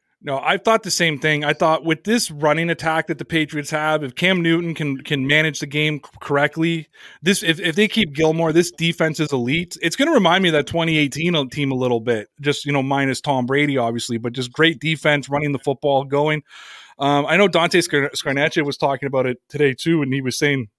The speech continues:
he thinks his team can go far with that run game.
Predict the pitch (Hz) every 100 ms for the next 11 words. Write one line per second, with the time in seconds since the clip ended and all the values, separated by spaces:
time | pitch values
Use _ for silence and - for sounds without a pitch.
0 | _ _ _ _ _ _ _ _ - 175
1 | 185 170 147 175 156 147 147 - 151 147
2 | 143 139 135 123 139 151 131 120 113